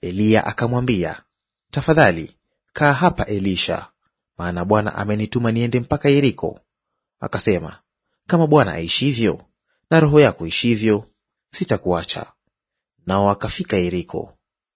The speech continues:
Basi wana wa manabii waliokuwako Yeriko wakamkaribia Elisha, wakamwambia, "Je, unajua ya kuwa Bwana atamwondoa bwana wako leo, asiwe mkubwa wako?"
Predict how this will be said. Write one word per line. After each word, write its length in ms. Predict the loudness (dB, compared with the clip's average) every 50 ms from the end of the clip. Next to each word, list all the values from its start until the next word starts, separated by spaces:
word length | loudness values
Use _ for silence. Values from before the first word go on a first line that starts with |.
| _ _ _ _ _ _ _
Basi 260 | -2 -2 0 2 2
wana 280 | 4 4 4 4 2 -2
wa 80 | -4 -4
manabii 580 | -4 -4 -4 -2 0 2 2 2 0 -2 -6 _ _ _ _ -4
waliokuwako 680 | -2 -2 0 2 0 0 2 4 4 4 4 4 4 4
Yeriko 520 | 4 4 4 2 -2 -4 -6 -10 -10 -10 -12 -18 _ _ _ _ _ _ _ _ _
wakamkaribia 640 | -8 -6 -4 -4 -4 -2 -2 0 2 4 4 4 4 4
Elisha, 600 | 2 -2 -2 -2 -2 -4 -4 -4 -6 -6 -8 _ _ _ _ -12
wakamwambia, 680 | -6 -2 0 0 0 0 0 -2 -2 -2 -6 -10 -16 _ _ _ _ _ _ _ _ _ _ 4
"Je, 320 | 4 4 4 2 -2 _ _ _ _ _ _ _ _ _ -8
unajua 400 | -8 -6 -4 0 2 4 4 4
ya 100 | 4 2
kuwa 380 | 0 0 2 2 2 0 -2 -10 _ _ _ _ _ _ _ _
Bwana 280 | 4 4 4 4 4 2
atamwondoa 500 | 0 0 0 0 0 2 2 2 2 2
bwana 240 | 2 2 0 0 -2
wako 260 | -4 -4 -4 -2 0
leo, 360 | 2 2 0 0 -4 -8 _ _ _ _ _ _ _ _ _
asiwe 320 | -6 -2 2 4 4 4 2
mkubwa 280 | 0 -4 -4 -2 -2
wako?" 480 | 0 0 -2 0 0 0 0 0 -2